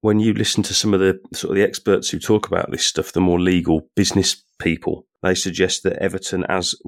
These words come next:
Mister Purslow had said, are kind of like the sacrificial lamb, but they are being used for legal precedent, 'cause I think they broke one, uh,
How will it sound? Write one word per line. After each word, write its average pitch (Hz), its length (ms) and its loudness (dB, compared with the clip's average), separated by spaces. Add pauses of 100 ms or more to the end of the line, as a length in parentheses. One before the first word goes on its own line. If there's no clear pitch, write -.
Mister - 240 -6
Purslow 107 540 2
had 87 120 -4
said, 98 200 0
are 98 60 -4
kind 120 200 -2
of 120 80 0
like 120 140 -2
the - 80 -12
sacrificial 98 720 -4
lamb, 87 320 0
but 90 200 0
they 90 180 4
are 87 100 2
being 90 240 4
used 95 420 4
for 95 120 -4
legal 90 340 -2
precedent, 123 640 -2
'cause - 120 -12
I 92 40 -6
think 87 180 -4
they 101 160 0
broke 90 540 -2
one, 95 560 2 (160)
uh, 82 380 0